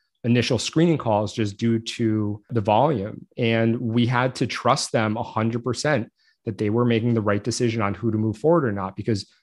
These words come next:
who else can make the call, right? Except for the person who's spoken to that candidate. And so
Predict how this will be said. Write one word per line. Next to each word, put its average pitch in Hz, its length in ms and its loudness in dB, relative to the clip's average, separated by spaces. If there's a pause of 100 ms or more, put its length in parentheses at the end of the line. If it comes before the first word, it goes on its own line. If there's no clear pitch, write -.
(600)
who 147 220 4
else 147 200 4
can 127 180 0
make 120 260 2
the 113 60 -2
call, 131 400 0
right? 104 280 -2
Except 107 260 -4
for 123 60 -6
the 107 80 -8
person 107 420 -2
who's 101 220 -4
spoken 107 420 -4
to - 120 -10
that 95 200 -6
candidate. 101 560 -10
And 98 140 -10
so 110 240 -2